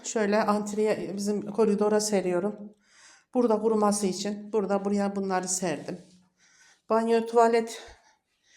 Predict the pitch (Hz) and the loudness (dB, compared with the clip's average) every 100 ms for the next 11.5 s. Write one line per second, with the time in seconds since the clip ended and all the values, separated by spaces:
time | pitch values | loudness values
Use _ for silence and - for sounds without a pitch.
0 | _ - 220 214 220 214 214 220 208 208 | _ -2 2 4 4 4 4 2 2 2
1 | 208 214 196 190 190 190 - 190 196 185 | 0 -2 0 0 0 -2 -4 -6 -6 -8
2 | - _ - - _ 208 196 - 196 190 | -12 _ -20 -20 _ 2 2 2 2 4
3 | 208 - - - - - - - - - | 2 -2 -8 -6 -6 -8 -20 -16 -14 -12
4 | - - - _ _ - 180 185 185 - | -14 -20 -20 _ _ -14 -10 -10 -8 -6
5 | 190 185 185 180 - 185 185 180 185 180 | -4 -2 -2 -4 -4 -4 -4 -4 -4 -4
6 | 196 - 269 233 - - _ _ - - | -6 0 2 2 0 -14 _ _ -20 -20
7 | - - - - _ 247 202 175 214 233 | -20 -20 -20 -20 _ -6 -4 -2 0 0
8 | - - - - _ _ - 143 135 175 | -2 -10 -12 -14 _ _ -10 -8 -8 -10
9 | - _ _ _ _ _ _ _ - 147 | -12 _ _ _ _ _ _ _ -10 -8
10 | 185 185 185 185 196 190 190 185 185 175 | -6 -6 -6 -4 -6 -4 -6 -4 -2 -4
11 | - 156 180 - - | -4 -8 -8 -10 -20